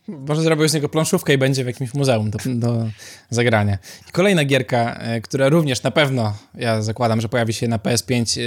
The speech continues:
Xboxie, pecetach i Switchach i wszystkim innym, e, czyli, e, Wiedźmin, kolejna część. Bo C D Projekt Red powiedziało, że bardzo duża i chyba największa, tak, do tej pory lista,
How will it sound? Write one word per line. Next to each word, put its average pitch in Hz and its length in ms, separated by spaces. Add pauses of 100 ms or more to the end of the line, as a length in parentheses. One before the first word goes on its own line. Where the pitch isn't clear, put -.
Xboxie, 120 760 (380)
pecetach 131 560
i 131 140
Switchach 127 420
i 117 40
wszystkim 123 400
innym, 143 280 (360)
e, 113 260
czyli, 131 560
e, 120 320
Wiedźmin, 123 480 (220)
kolejna 113 360
część. - 480 (460)
Bo 117 300
C 131 160
D 123 80
Projekt 123 360
Red 117 200
powiedziało, 120 720
że 120 340
bardzo 117 360
duża 117 320
i 120 280
chyba - 200
największa, 165 420
tak, 135 240 (420)
do 117 140
tej 117 160
pory 113 440
lista, 147 720